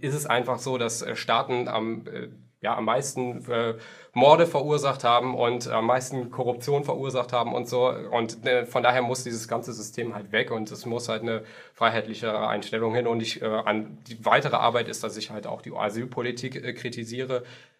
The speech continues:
Nicht um generell gegen, ähm, Ausländer z-, oder, äh, Einwanderer zu hetzen oder sowas, äh, sondern auch um wirkliche Flüchtlinge in Schutz zu nehmen und, ähm,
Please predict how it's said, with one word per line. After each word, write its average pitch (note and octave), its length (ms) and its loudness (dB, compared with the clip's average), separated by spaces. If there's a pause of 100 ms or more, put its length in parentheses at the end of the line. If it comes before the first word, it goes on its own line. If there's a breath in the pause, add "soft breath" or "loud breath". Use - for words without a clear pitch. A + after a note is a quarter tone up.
(120 loud breath)
Nicht F3+ 420 2
um D3+ 220 2
generell E3+ 560 6
gegen, C#3 420 -6
ähm, C3 360 -6
Ausländer B2+ 560 0
z-, - 120 -12
oder, A2 680 0
äh, - 20 -10
Einwanderer A#2+ 480 2
zu A#2 140 -8
hetzen B2 360 -6
oder A#2+ 220 2
sowas, A#2 320 -2
äh, A#2 100 -6
sondern A#2 500 2 (160)
auch C#3+ 280 6
um A#2+ 240 0
wirkliche C#3+ 380 0
Flüchtlinge C3 420 -2
in B2 100 -2
Schutz - 280 -8
zu C3 100 -2
nehmen B2+ 240 -2 (320 loud breath)
und, A#2+ 400 2
ähm, A2+ 540 -2